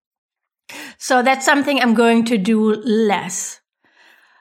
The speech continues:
Another really big learning, um, that I had in twenty twenty is that I need to stop playing small. And by this, I mean that I've been reluctant to spend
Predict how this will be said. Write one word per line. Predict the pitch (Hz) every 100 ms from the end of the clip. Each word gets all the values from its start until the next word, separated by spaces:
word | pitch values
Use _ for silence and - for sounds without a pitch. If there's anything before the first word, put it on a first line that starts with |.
| _ 262
Another | 254 262 277 311 359 294
really | 247 233 233 233 220 226
big | - 262 294 294 -
learning, | 285 247 240 233 233 233 214 202 214 220 -
um, | 214 202 196 202 208
that | 220 214
I | 214 214
had | 214 208 208
in | 208 208
twenty | 196 220 208 208
twenty | 208 262 247 226
is | 202 208 202 208 202
that | 233 220 208 208 - _ _ _ _ _
I | 285 349
need | 294 277 285 285
to | 311
stop | - - 226 226 226
playing | 240 220 214 214 214
small. | - 240 - - 247 - _ - - - _ -
And | 233 240 233
by | 254
this, | 269 381
I | 494 359
mean | 277 262 262 240
that | 233 226 226
I've | 226 247 -
been | 311 302 277
reluctant | 254 233 196 - 233 214 208
to | 220
spend | - - 220 214 214